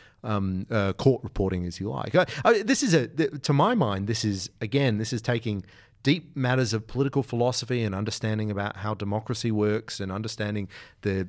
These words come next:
um, factors of discontent, and then just trying to filter it through a crazy sort of technocratic vision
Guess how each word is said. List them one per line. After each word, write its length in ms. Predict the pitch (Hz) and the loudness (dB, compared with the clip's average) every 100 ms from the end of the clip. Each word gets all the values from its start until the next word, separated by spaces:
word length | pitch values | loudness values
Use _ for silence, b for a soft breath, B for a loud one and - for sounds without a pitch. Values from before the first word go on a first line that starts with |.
| - | -6
um, 300 | 101 98 92 110 | -6 -4 -6 -4
factors 500 | - 113 - 120 95 | -4 -2 0 -2 -2
of 140 | 87 | -2
discontent, 640 | 110 - 107 101 110 101 104 | -4 -2 -4 -2 -2 -2 -2
and 100 | 113 | 0
then 160 | 110 98 B - | 0 -2 B -4
just 160 | - - | -4 0
trying 140 | 151 | 0
to 60 | 135 | 0
filter 380 | - 170 135 | 0 0 0
it 80 | 123 | -2
through 240 | - 120 113 | -2 0 0
a 40 | |
crazy 440 | 113 135 185 143 | -4 -6 -4 -4
sort 240 | 135 120 117 | -2 0 0
of 160 | 107 | -2
technocratic 720 | - 160 - 123 - 143 127 | -2 -4 -2 -4 -4 -2 -2
vision 440 | 101 117 117 95 | 0 2 2 0